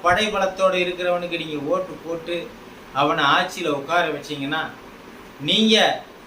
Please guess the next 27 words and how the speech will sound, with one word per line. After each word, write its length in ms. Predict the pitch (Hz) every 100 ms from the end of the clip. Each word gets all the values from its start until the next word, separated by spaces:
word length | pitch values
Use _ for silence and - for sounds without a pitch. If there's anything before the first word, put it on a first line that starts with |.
| - -
அந்த 240 | 143 151 156 143 -
படைபலம் 640 | 156 180 220 208 190 196
இருக்குல்ல, 280 | 185 165 170
அந்த 120 | 165 -
படையில 440 | - 165 208 202 180
லாஸ்ட்ல 500 | 156 165 190 - 180 160
ஒரு 120 | 143 139
ஆளா 280 | 151 156 156
தான் 240 | 160 151
நீங்களும், 420 | 147 160 165 175 180 - -
அவங்களுக்கு 440 | 156 165 165 151
ஒரு 140 | 151 156
ஆளா 260 | 160 170 202 - -
ஆயிரம் 360 | 139 156 170 165
ரூபாய் 220 | 175 190
என்னைக்கு 240 | 165 180 175
கொடுப்பான்னு 420 | 160 151 160 156
சொல்லிட்டு 260 | 151 151 151
நீங்க 140 | 151 143
பின்னாடி 340 | 143 147 151
நிக்கணும். 440 | 127 117 - 110 - - - - - - - - - - - 113
வாழ்க்கைய 580 | 147 185 196 180 175 175 190 - - - - - - 127
வாழ்வதற்கு 760 | 151 202 220 196 185 165 - 143 123
ஓட்டு 440 | 151 214 220 220 220 233 226 - - - 175
நம் 240 | 147 175 180 160
மக்களை 540 | 165 165 - 233 233 220
வாழ 280 | 156 170 226